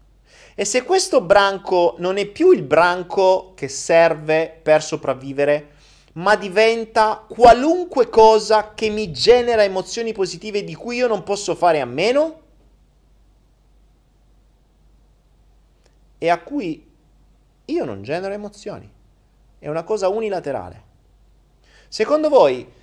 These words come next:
se qualcosa generasse emozioni positive a me e io non genero emozioni positive a questa cosa,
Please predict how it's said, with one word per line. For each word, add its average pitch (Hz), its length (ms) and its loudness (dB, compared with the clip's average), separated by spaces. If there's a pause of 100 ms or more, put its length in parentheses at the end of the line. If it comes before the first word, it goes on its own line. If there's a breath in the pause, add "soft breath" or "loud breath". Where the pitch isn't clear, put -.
(140 soft breath)
se 214 360 0
qualcosa 285 1000 2 (240)
generasse 214 680 -2
emozioni 202 420 -6
positive 190 480 -8
a 147 80 -2
me 107 360 -12 (1120 soft breath)
e 208 100 2
io 285 760 2
non 302 360 0
genero 220 420 2
emozioni 156 420 -2
positive 160 480 -2
a 180 120 2
questa 220 360 0
cosa, 110 640 -4